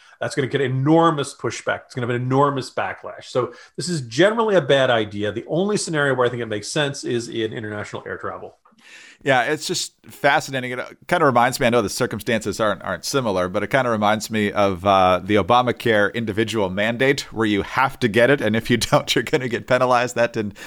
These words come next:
Speaker 2: quite result in access, uh, issues, in fact, of where you could go and everything, but it did, uh, require you to pay a fine or a tax or whatever it was. But, uh,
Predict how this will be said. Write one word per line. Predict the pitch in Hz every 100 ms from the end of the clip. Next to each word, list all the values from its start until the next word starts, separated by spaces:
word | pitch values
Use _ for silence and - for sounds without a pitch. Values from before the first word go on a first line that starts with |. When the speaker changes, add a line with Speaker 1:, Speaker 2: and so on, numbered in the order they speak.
| - - -
Speaker 2:
quite | - 107 -
result | 101 107 107
in | 101
access, | 98 101 104 107 98 - 95
uh, | 90 87 87 90 - -
issues, | - 120 135 120 110
in | 98 98 101
fact, | - - 104 104
of |
where | 98
you | 107
could | 98 92
go | 131 151
and | 104
everything, | 95 - 101 101
but | 92
it | 92
did, | 117 110
uh, | 104 95 - - - - - - _
require | 160 143 156
you | 147
to | 123
pay | - 131
a | 107
fine | - 127 117 85 73 76 -
or | 110
a | 101
tax | - 117 85 - -
or |
whatever | 98 113 95
it | 90
was. | 82 - - -
But, | 85 82 -
uh, | 101 92